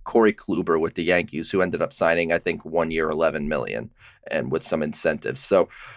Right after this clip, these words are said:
they may not even qualif-, they might not even give Noah a qualifying offer. You know, they could pass on that, and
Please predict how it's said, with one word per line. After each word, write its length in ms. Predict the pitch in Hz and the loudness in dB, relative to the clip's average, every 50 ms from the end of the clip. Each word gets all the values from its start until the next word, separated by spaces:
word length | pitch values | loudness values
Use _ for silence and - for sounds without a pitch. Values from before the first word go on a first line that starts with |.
| - _ _ | -20 _ _
they 140 | - 104 107 | 6 8 8
may 180 | 110 117 123 | 10 8 8
not 160 | 123 123 123 127 | 8 8 8 8
even 180 | 123 127 117 | 8 6 4
qualif-, 380 | 107 - 120 110 110 107 - - - | 4 4 6 6 6 6 4 2 4
they 100 | 110 117 | 6 8
might 200 | 123 127 127 131 | 8 8 8 8
not 140 | 127 123 127 | 8 8 8
even 180 | 120 110 113 101 | 6 6 4 4
give 260 | - 117 110 101 101 | 6 4 4 4 4
Noah 360 | 107 104 104 104 104 98 95 | 4 6 8 8 8 8 6
a 40 | 95 | 4
qualifying 580 | - - 98 98 104 110 - 90 87 85 87 87 | 4 6 6 6 6 6 4 4 4 4 6 4
offer. 460 | 80 80 - - - 76 76 - - _ | 4 4 4 2 0 -2 -2 -4 -6 _
You 60 | - 95 | 0 2
know, 100 | 98 87 | 4 4
they 120 | 92 95 | 4 4
could 180 | - 101 85 - | 2 0 -2 0
pass 360 | - 90 90 98 101 - - | 2 4 4 4 4 4 4
on 180 | 101 98 101 | 4 4 4
that, 340 | 104 104 107 107 113 - - - | 6 6 6 6 4 4 2 2
and 460 | - 95 92 90 92 90 92 92 92 | 2 4 6 6 4 4 2 -2 -6